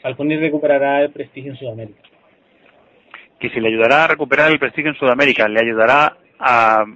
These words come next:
Speaker 2: primero a que se, a que se hable de Boca un poco más a nivel de internacional, porque el escaparate de Europa es la Champions y el escaparate de Sudamérica es la Libertadores. Entonces,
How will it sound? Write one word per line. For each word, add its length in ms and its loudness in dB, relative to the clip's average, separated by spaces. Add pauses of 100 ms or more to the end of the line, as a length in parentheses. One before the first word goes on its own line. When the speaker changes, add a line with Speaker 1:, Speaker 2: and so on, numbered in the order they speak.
(140)
Speaker 2:
primero 400 2
a 60 0
que 120 -6
se, 220 2
a 240 2
que 100 -4
se 140 0
hable 180 4
de 140 4
Boca 840 0 (180)
un 100 -16
poco 200 -2
más 200 2
a 80 -2
nivel 240 2
de 160 0
internacional, 580 -4
porque 260 -8
el 120 -12
escaparate 560 -4
de 340 -2
Europa 320 -2
es 60 0
la 100 -2
Champions 400 -6
y 20 -6
el 80 -4
escaparate 460 -4
de 80 -2
Sudamérica 460 -2
es 60 -4
la 100 -2
Libertadores. 560 -6 (720)
Entonces, 500 -8